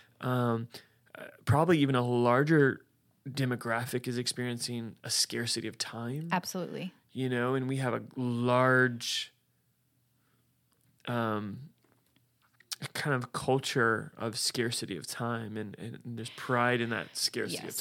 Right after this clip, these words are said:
Speaker 1: time. So that maybe that's something we can just bounce
Speaker 2: Yeah.
Speaker 1: off for a second, move away
Speaker 2: Yeah.
Speaker 1: from the financial side of, of this scarcity mindset to the time side and really how that impacts
Speaker 2: Yeah.
Speaker 1: our life.
Speaker 2: Well, and I think too,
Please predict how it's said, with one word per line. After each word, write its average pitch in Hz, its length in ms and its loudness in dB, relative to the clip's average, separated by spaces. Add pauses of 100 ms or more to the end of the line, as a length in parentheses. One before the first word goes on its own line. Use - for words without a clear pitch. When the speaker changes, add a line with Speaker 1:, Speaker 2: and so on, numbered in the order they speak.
Speaker 1:
time. 107 100 -6 (1080)
So - 180 2
that 139 180 8
maybe 208 180 8
that's 165 280 6
something 143 260 0
we 143 80 4
can 135 180 2
just 123 200 0
bounce 127 300 4
Speaker 2:
Yeah. 117 80 4
Speaker 1:
off 113 160 0
for 123 120 -2
a 120 80 -2
second, 117 400 -4
move 135 160 2
away 123 220 2
Speaker 2:
Yeah. 143 160 2
Speaker 1:
from 123 180 0
the 120 80 -4
financial 127 460 -2
side 113 320 0
of, 113 340 -6
of 117 140 -8
this 117 160 -4
scarcity 120 600 -2
mindset 110 460 -4
to - 120 -8
the 110 80 -4
time 139 680 -2 (460)
side 113 480 -2
and 120 80 -10
really 117 200 -8
how 117 260 -2
that 107 380 -2
impacts - 720 -8 (160)
Speaker 2:
Yeah. 185 220 -4 (320)
Speaker 1:
our 113 160 -4
life. 113 480 -4 (300)
Speaker 2:
Well, 214 160 6
and 202 140 4
I 190 80 2
think 185 300 -4
too, 185 440 0